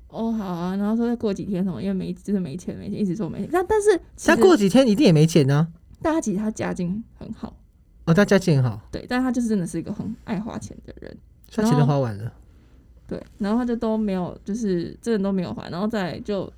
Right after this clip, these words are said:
Speaker 1: 没有联络，然后之后就，因为那时候是国小嘛，那再就国中，然后国中就毕业就我们不同，读不同学校。
Speaker 2: 哦，所以大家就没联络了。
Speaker 1: 对，然后他也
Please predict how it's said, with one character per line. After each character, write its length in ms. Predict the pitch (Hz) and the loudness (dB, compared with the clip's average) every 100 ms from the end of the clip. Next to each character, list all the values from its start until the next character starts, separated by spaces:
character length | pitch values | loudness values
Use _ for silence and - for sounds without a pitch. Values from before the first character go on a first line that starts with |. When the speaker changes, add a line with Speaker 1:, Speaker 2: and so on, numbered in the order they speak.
| - | -16
Speaker 1:
没 120 | 190 | -6
有 100 | 190 | -4
联 160 | 165 104 | -4 -6
络， 120 | 170 | -6
然 120 | 170 | -4
后 80 | 196 | -4
之 180 | 220 240 | -2 -2
后 140 | 262 | -2
就， 100 | 240 | -2
因 80 | 262 | -2
为 60 | 302 | -2
那 80 | 285 | 0
时 60 | |
候 60 | 262 | -2
是 60 | |
国 220 | 254 170 208 | -2 -2 -2
小 180 | - - | -4 -10
嘛， 60 | - - | -10 -4
那 120 | 226 | 0
再 100 | 226 | 0
就 100 | 220 | -2
国 280 | 160 151 170 | -4 -6 -6
中， 280 | - 160 | -6 -6
然 80 | 180 | -4
后 80 | 208 | -2
国 180 | 233 254 | -2 -4
中 100 | 277 | -2
就 100 | 285 - - - - | -4 -6 -20 -20 -8
毕 200 | 277 254 | -6 -2
业 120 | 247 | -2
就 200 | 240 247 | 0 0
我 80 | 180 | 0
们 260 | 180 180 190 - - - - - | -2 -2 -4 -10 -20 -20 -20 -10
不 80 | 214 | -10
同， 200 | - - - | -10 -10 -4
读 120 | 190 | -4
不 160 | 208 214 | -2 -4
同 200 | 202 202 | -4 -8
学 180 | - | -12
校。 260 | - - - - _ - - | -14 -12 -14 -16 _ -18 0
Speaker 2:
哦， 180 | 151 143 | 4 6
所 120 | 160 | 6
以 40 | |
大 100 | 147 | 6
家 60 | 143 | 6
就 60 | |
没 120 | 139 110 | 4 4
联 180 | 101 | 2
络 160 | 101 95 | 0 0
了。 160 | 110 113 - - - - | -4 -6 -14 -20 -20 -16
Speaker 1:
对， 200 | - - 247 | -14 -10 -6
然 120 | 208 | -2
后 60 | 226 | 0
他 140 | 247 | 0
也 200 | 233 180 | 2 0